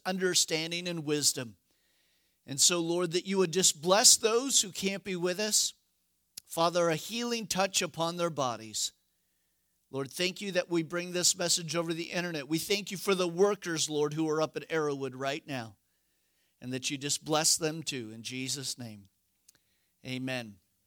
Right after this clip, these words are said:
So as we have been going through, by the way, let's back up one chapter. As we're working our way through this book to the Hebrews, remember it is a book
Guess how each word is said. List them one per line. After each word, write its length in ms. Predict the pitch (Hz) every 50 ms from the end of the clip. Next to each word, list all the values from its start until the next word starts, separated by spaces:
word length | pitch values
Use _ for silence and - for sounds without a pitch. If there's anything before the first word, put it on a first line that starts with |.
| _ _ _ _ _ _ _ _ _ - _ _ _ _ _ -
So 260 | - 202 220 233 214
as 300 | 240 226 262 285 262 262
we 180 | 262 294 285 285
have 120 | 262 202
been 200 | 220 208 196 180
going 380 | 170 202 202 202 202 196 196 170
through, 260 | - 190 180 170 160
by 260 | 156 180 185 196 190
the 100 | 185 190
way, 220 | 170 170 165 165
let's 260 | 165 170 170 - - 143
back 420 | 120 165 151 160 170 - - 170
up 200 | 160 156 - -
one 300 | 151 147 147 147 147 143
chapter. 640 | - - 156 143 135 131 _ - 139 131 139 165 _ _ _ _ - - - - _ -
As 200 | - 170 165 175
we're 280 | 190 233 240 226 220 -
working 480 | 202 202 233 277 254 - 294 285 262
our 180 | 254 233 226 214
way 220 | 208 214 214 214
through 460 | - - - 208 202 226 233 226 226
this 300 | 202 180 202 202 - -
book 460 | - 143 135 202 208 196 _ - - _ _ _ _ -
to 240 | - 220 226 226 214
the 160 | 196 208 202
Hebrews, 800 | - - - 254 254 240 220 180 170 156 151 156 185 202 - 170
remember 560 | 196 208 208 202 208 220 240 254 254 247 240
it 160 | 220 214 202
is 160 | 208 202 185 190
a 80 | 180
book 340 | 165 135 202 220 233 233